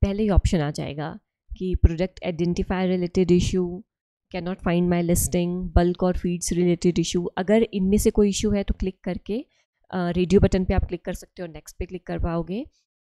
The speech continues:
अगर आपने फ़ोन पे बात करनी है या उनसे चैट करनी है डायरेक्टली तो आपको करना होगा क्लिक नीड मोर हेल्प में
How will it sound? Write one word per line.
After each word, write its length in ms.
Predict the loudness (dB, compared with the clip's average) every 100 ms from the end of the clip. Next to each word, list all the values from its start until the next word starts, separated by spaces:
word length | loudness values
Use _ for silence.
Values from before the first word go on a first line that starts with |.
| _ _
अगर 260 | -2 0 0
आपने 260 | 0 -2 -6
फ़ोन 400 | 0 4 4 4
पे 140 | 0
बात 280 | 0 -4 -2
करनी 380 | -4 -2 -2 -2
है 260 | -4 -6 -10 _ _
या 180 | -6 -2
उनसे 260 | -2 -2 -4
चैट 400 | 0 0 -2 -4
करनी 300 | -4 -2 -2
है 80 | -2
डायरेक्टली 540 | -2 -2 -4 -6 -6 -2
तो 60 | -2 -2
आपको 380 | -4 -4 -6 -6 _ _ _
करना 260 | -4 -2 -2
होगा 280 | 0 0 -2
क्लिक 300 | -2 -4 -2
नीड 420 | 0 0 0 2
मोर 220 | 4 4
हेल्प 340 | 2 -2 -4 -6
में 160 | -6